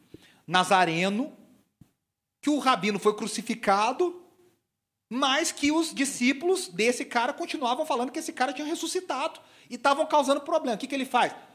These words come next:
"Vamos destruir esse povo." Então ele começa a viajar pelo império pra destruir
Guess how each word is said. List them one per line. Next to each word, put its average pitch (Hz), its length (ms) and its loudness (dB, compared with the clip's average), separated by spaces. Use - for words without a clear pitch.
"Vamos 170 300 2
destruir 247 380 2
esse 240 140 -4
povo." 330 460 2
Então 185 260 -2
ele 277 100 0
começa 269 520 -2
a 190 200 -4
viajar 220 560 4
pelo 247 300 -2
império 185 680 -2
pra 233 160 0
destruir 330 960 0